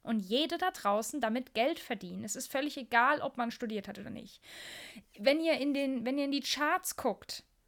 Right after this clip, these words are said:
die Leute, die, die richtig Kohle verdienen mit Musik, die meisten von denen haben eine Musikhochschule nie von innen gesehen. Und der Witz ist, das ist auch okay. Es ist nicht notwendig,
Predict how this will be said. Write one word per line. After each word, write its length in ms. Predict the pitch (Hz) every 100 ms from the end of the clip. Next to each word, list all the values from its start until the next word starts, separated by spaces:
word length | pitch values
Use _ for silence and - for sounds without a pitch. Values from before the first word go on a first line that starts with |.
| _ _ _ _ _ _ _ _
die 60 | 277
Leute, 360 | 277 320 349 254
die, 120 | 254
die 160 | 294
richtig 460 | 269 359 359 359 330
Kohle 320 | - 339 370
verdienen 440 | - 320 240 233 214
mit 180 | 202
Musik, 560 | 208 202 190 190 - - _ -
die 100 | 269
meisten 420 | 294 349 - 302
von 200 | 262 226
denen 280 | 214 208 226
haben 160 | 294
eine 160 | 262 285
Musikhochschule 720 | 285 294 339 294 - 311 311
nie 200 | 311 370
von 200 | 339 370
innen 320 | 339 359 370 339
gesehen. 500 | 339 302 294 226 214 - - - - - 349
Und 180 | 302 311
der 160 | 294 247
Witz 220 | 320 -
ist, 300 | 311 - -
das 140 | 202 202
ist 60 |
auch 80 | 190
okay. 340 | 185 - - - _ _ _ _ _ _ _ _ _ _ _ _ _ _ _ _ _ -
Es 160 | 247
ist 340 | 285 - - -
nicht 220 | 226 202
notwendig, 800 | 269 330 330 240 214 180 175 -